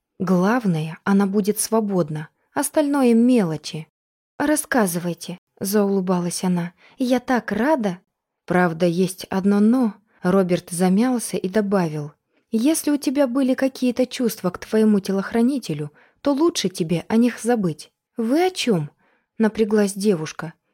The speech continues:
«Я люблю Рэя и собираюсь быть с ним». «Ривальдина, девочка моя». Голос дедушки стал ласковым и вкрадчивым.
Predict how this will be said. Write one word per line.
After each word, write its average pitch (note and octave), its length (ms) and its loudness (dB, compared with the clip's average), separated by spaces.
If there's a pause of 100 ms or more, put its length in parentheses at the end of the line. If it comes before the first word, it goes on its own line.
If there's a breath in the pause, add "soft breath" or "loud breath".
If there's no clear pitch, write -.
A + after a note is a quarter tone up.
(160)
«Я B3 240 0
люблю D#4 380 2
Рэя F#3+ 340 2 (100)
и A#3+ 60 -4
собираюсь D4+ 580 0
быть B3+ 200 0
с - 100 -4
ним». F3 300 2 (520)
«Ривальдина, G#3 960 0 (100)
девочка A#3 640 -2
моя». F3+ 520 0 (280)
Голос G#3 420 2
дедушки G3+ 500 -2
стал F3 360 -4
ласковым F#3 680 -4
и - 120 -6
вкрадчивым. F3 800 -4